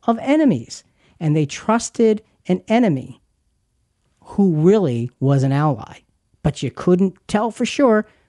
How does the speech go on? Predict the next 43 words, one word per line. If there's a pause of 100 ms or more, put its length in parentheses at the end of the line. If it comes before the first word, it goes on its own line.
but
they
knew,
they
could
see
the
sincerity
in
her. (400)
So
you
see
the
adjustment,
the
dramatic
adjustment
the
spies
had
to
make. (280)
What
about
us?
What
about
our
faith (220)
as
a
Christian?
What's (120)
our
adjustment
factor? (300)
Julie,
let's
go
to
Romans
twelve.